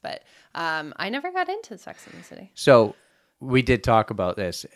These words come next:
Speaker 2: uh, when it came out because it was all over. And so, as you want to tell everyone, spoiler alerts.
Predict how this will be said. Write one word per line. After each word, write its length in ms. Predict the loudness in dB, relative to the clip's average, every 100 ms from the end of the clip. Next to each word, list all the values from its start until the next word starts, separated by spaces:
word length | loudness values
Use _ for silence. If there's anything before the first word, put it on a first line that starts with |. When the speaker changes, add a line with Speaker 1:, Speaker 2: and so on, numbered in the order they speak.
| -6
Speaker 2:
uh, 340 | -4 -4 -4
when 180 | -4 -6
it 120 | -6
came 200 | -4 -2
out 200 | -2 -4
because 260 | -6 -10 -10
it 40 |
was 120 | -14
all 320 | -2 4 4 4
over. 240 | 0 -2
And 280 | -4 -6 -8
so, 440 | -2 0 2 0
as 200 | -2 -4
you 140 | -4 -2
want 160 | -2
to 60 | -2
tell 160 | -2 -2
everyone, 280 | -2 -4 -6
spoiler 480 | -2 4 6 8
alerts. 460 | 8 8 6 2 -12